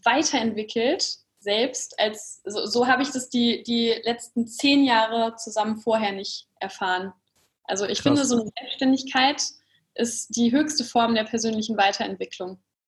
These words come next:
Speaker 2: Mhm. Ja,
Speaker 1: Ja.
Speaker 2: weil man halt immer wieder, ähm, vor Herausforderungen kommt und dann musst du sie halt lösen, ne? Beim
Speaker 1: Ja.
Speaker 2: Angestelltenverhältnis kannst du sagen, "Ja,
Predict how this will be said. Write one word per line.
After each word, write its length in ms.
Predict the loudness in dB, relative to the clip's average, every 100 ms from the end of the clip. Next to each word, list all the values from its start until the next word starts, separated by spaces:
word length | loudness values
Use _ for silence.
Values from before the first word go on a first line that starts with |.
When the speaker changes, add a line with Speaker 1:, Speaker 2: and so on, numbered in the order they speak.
| _ _ _
Speaker 2:
Mhm. 340 | -2 0 2 0 -6 -20 _ _ _ _ _
Ja, 80 | 2
Speaker 1:
Ja. 140 | 4
Speaker 2:
weil 120 | 4 2
man 140 | 2
halt 120 | 0
immer 260 | 0 2 2
wieder, 420 | 2 4 4 2 -2
ähm, 420 | -4 -2 -4 -6 _
vor 180 | -2 0
Herausforderungen 560 | 4 2 2 0 -2 0
kommt 260 | -2 -2
und 80 | 0
dann 100 | 2
musst 140 | 0 0
du 40 |
sie 120 | 2
halt 120 | 2 4
lösen, 500 | 4 4 4 0 0
ne? 180 | -2 -4 -10 -20 -8
Beim 120 | -2
Speaker 1:
Ja. 40 | 2
Speaker 2:
Angestelltenverhältnis 960 | 2 2 2 2 2 0 2 2 0
kannst 220 | -2 -4 -2
du 60 |
sagen, 340 | 0 2 2 2
"Ja, 540 | 2 4 2 0 -4